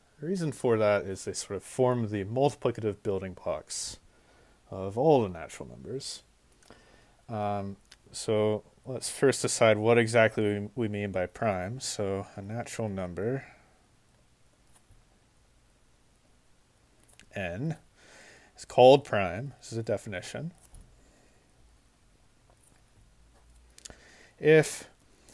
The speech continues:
it has, um, let's say, exactly two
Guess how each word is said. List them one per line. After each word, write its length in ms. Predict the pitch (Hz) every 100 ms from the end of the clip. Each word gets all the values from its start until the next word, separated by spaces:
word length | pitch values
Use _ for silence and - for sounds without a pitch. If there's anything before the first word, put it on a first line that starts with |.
| - -
it 100 | 117
has, 760 | - 127 117 120 117 - - - - - _ _ - - - -
um, 680 | - 110 107 107 104 101 98 - - -
let's 140 | 110 -
say, 280 | - 107 -
exactly 960 | 120 117 120 123 143 147 - 131 131
two 640 | 123 - 151 127 87 95